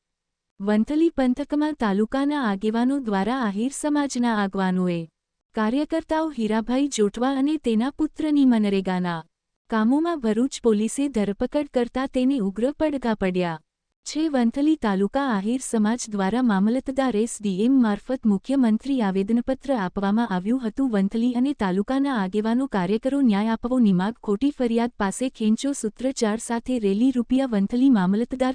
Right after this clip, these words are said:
કચેરીએ પહોંચ્યા હતા. તેમનું રાજકીય અસ્તિત્વ ખતમ કરવા માટે આક્ષેપ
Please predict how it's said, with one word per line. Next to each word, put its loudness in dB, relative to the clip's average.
કચેરીએ 0
પહોંચ્યા 0
હતા. -4
તેમનું 2
રાજકીય -2
અસ્તિત્વ -4
ખતમ -2
કરવા 0
માટે 0
આક્ષેપ -4